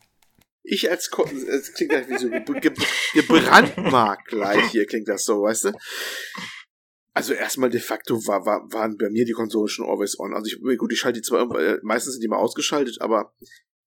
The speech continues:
ich kann mich nicht entsinnen, dass die irgendwann in den letzten Jahre irgendwann keinen Kontakt zum Internet gehabt hätten. Also das ist, das ändert so für mich überhaupt rein gar nichts, weißt du? Das, äh,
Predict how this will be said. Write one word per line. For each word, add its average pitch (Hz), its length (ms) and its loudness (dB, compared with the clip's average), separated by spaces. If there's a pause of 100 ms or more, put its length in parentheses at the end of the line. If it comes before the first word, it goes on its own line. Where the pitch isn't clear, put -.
ich - 140 -14
kann 127 120 -2
mich 120 100 0
nicht 117 100 -6
entsinnen, 120 260 0
dass 117 160 0
die 117 100 -4
irgendwann 123 240 0
in 107 40 -2
den 113 60 4
letzten 120 240 -6
Jahre 117 380 2
irgendwann 117 280 0
keinen 117 220 -4
Kontakt 113 240 -2
zum 92 100 -6
Internet 113 220 -2
gehabt 101 260 -2
hätten. 107 340 -8
Also 104 220 -4
das - 260 -6
ist, - 240 -6
das - 160 -10
ändert 127 200 0
so 123 80 -6
für 127 80 -6
mich 123 140 -4
überhaupt 123 380 0
rein 120 140 0
gar 143 220 0
nichts, 117 220 -4
weißt 107 220 -2
du? 190 60 2 (720)
Das, - 480 -4
äh, - 540 -10